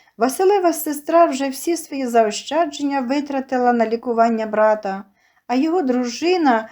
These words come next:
хоч би який долар-два кинула, або родичці бодай дещицю компенсувала. Та хоча б свіжого бульйону хворому завезла, процідженого, нежирного,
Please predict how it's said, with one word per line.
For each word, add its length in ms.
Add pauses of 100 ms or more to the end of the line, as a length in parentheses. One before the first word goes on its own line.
(220)
хоч 320
би 160
який 460
долар-два 800
кинула, 640
або 280
родичці 560
бодай 340
дещицю 680
компенсувала. 1080 (720)
Та 120
хоча 280
б 80
свіжого 480
бульйону 680
хворому 480
завезла, 680 (280)
процідженого, 920
нежирного, 920